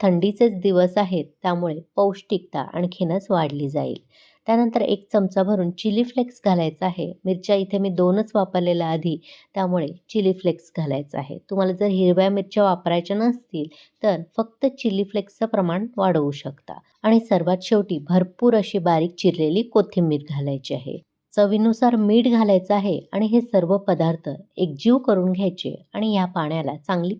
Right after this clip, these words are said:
खळखळून अशी उकळी आणायची आहे. पाणी चांगलं खळखळून उकळलं गेलं की ह्यामध्ये लगेचच मिक्सरमध्ये आपण जे बारीक करून ठेवलेले मटार आहेत ते घालायचे आहेत.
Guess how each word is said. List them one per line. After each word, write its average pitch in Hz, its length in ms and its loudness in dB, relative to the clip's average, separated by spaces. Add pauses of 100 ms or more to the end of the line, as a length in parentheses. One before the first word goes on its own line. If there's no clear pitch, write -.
खळखळून 196 560 0 (340)
अशी 240 200 -4
उकळी 190 340 2
आणायची 139 440 -4
आहे. 139 200 -10 (120)
पाणी 208 260 2
चांगलं 208 400 0
खळखळून 202 460 2
उकळलं 185 500 4
गेलं 170 300 2 (100)
की 196 160 -4
ह्यामध्ये 160 440 -4 (340)
लगेचच 180 720 -2
मिक्सरमध्ये 180 600 0
आपण 170 260 -2
जे 180 120 0
बारीक 160 380 -2 (100)
करून 170 300 0
ठेवलेले 180 480 0
मटार 160 380 -2
आहेत 180 380 -2 (300)
ते 214 120 2
घालायचे 147 540 -4
आहेत. - 240 -14